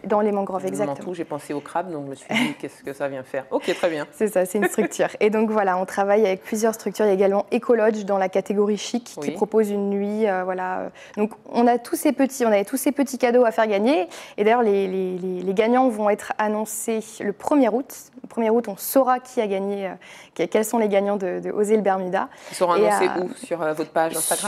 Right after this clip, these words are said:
Speaker 1: sur, voilà, sur les pages Instagram, Facebook de Kebati,
Speaker 2: Ok.
Speaker 1: euh, et sur, euh, le LinkedIn.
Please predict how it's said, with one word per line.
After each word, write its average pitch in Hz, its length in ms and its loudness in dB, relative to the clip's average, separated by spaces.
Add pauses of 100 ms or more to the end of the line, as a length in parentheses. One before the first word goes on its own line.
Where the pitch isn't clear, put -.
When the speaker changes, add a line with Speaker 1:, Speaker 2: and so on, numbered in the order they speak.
Speaker 1:
sur, 247 100 -4
voilà, 208 260 2
sur 262 240 0
les 254 120 4
pages 233 300 0
Instagram, 220 720 2
Facebook 220 480 -2
de 220 220 4
Kebati, 247 720 -2
Speaker 2:
Ok. - 280 -12 (100)
Speaker 1:
euh, 196 300 2
et 208 80 2
sur, 208 260 -6
euh, 190 420 -2
le 190 120 -4
LinkedIn. 208 480 0